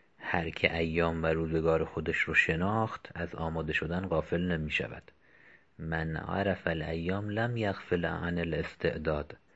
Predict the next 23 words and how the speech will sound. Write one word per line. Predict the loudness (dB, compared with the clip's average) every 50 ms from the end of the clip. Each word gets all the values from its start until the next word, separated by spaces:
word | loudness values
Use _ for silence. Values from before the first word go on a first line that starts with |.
| _ 6
پس | 6 6 6 8 8
راهکار | 10 10 10 10 6 4 6 6 8 8
اول | 8 8 8 6 6 4 4 4
این | 4 4 4
بود | 6 4 4 4 4
مردم | 4 4 4 4 2 0 0 2
رو | 2 0
متوجه | 0 0 0 2 2 0 0 0 2 2 2 2 2 2
کنن، | 2 2 4 2 0 0 -2 -6 -8 -12 -16 _ _ _ -2
ائمه | 0 0 2 2 2 2 4 4
علیهم | 4 6 6 4 4 2 2
السلام، | 0 2 4 4 4 4 2 4
که | 4 6
در | 6 6 4
چه | 8 8 8
روزگاری | 8 8 8 6 6 8 8 8 8 6
دارن | 6 4 4 4 4
زندگی | 4 4 4 4 2 0 0 0
می‌کنن، | -2 -2 -2 -2 -2 -2 -2 0
چه | 0 0 2
خطرهایی | 4 2 2 4 4 4 4 4 4 2 2 2 2 2 0 -2 -4 -8 -14 -20 -20 -20 -20 -20 -20 -20 _ _ -6 -2
برای | 0 0 2 2 2 2 2 0
اونها | 0 0 0 -2 -2 0 0 2 2 2 0